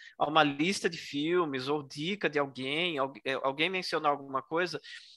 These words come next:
é mais provável que você encontre isso no YouTube, e isso é um serviço muito importante, porque são colecionadores que, de uma maneira ou outra, tiveram acesso a esses filmes, muitos em V H S,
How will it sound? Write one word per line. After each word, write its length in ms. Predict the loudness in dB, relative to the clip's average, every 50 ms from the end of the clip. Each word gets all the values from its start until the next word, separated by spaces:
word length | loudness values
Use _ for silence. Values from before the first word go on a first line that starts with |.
| -2 0
é 80 | 2
mais 240 | 6 6 6 6 6
provável 520 | 2 2 4 4 6 8 8 8 8 6
que 120 | 0 -6 -8
você 240 | -8 -6 -2 -2 -2
encontre 480 | -2 -2 -2 -2 -2 -2 -4 -6 -6
isso 280 | -6 -6 -6 -8 -12 -12 _
no 240 | -4 -2 0 2 2
YouTube, 580 | 0 0 -2 -4 -6 -6 -6 -8 -10 -14 -16 -16 _ -20 -20 -20 -20 -20 -20 -12 -6
e 220 | -4 -2 0 0
isso 260 | 0 2 2 2 2 4
é 100 | 6 6
um 40 | 6
serviço 460 | 6 4 4 4 4 0 -4 -4 -4
muito 260 | -4 -2 -2 -2 -4 -2
importante, 540 | -2 0 -2 0 0 0 0 0 -2 -4
porque 240 | -6 -8 -6 -4 -6
são 160 | -4 -4 -6
colecionadores 1120 | -6 -2 0 0 0 0 2 0 2 6 6 6 6 4 2 0 2 2 2 2 0 -4 -8
que, 100 | -8 -8
de 100 | -6 0
uma 260 | 2 2 2 2 2
maneira 340 | 2 2 2 2 0 0 0
ou 80 | 0
outra, 160 | -2 -2 -4 -8
tiveram 460 | -12 -10 0 4 6 6 8 6 4
acesso 440 | 2 0 0 2 2 2 2 0 -4
a 40 |
esses 220 | -8 -8 -8 -10 -10 -10 -10
filmes, 460 | -6 -4 -4 -4 -4 -6 -8 -10 -12
muitos 500 | -12 -6 -2 -2 -2 -2 -2 -4 -8 -8
em 120 | -8 -8 -2
V 120 | 2 4
H 300 | 4 6 6 6 6 6
S, 640 | 6 6 4 4 4 4 2 0 -2 -6 -12 -14 -18